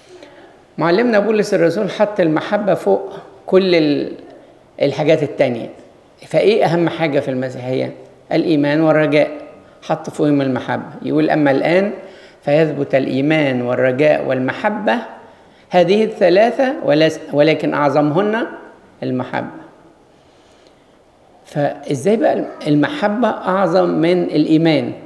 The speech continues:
وإحنا عارفين إن الإيمان ممكن ينقل الجبال، فتخيل بقى المحبة ممكن تعمل إيه؟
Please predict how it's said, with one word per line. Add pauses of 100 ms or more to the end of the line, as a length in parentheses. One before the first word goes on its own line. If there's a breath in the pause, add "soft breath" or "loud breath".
(340)
وإحنا
عارفين
إن
الإيمان
ممكن
ينقل
الجبال، (880 soft breath)
فتخيل
بقى
المحبة
ممكن
تعمل
إيه؟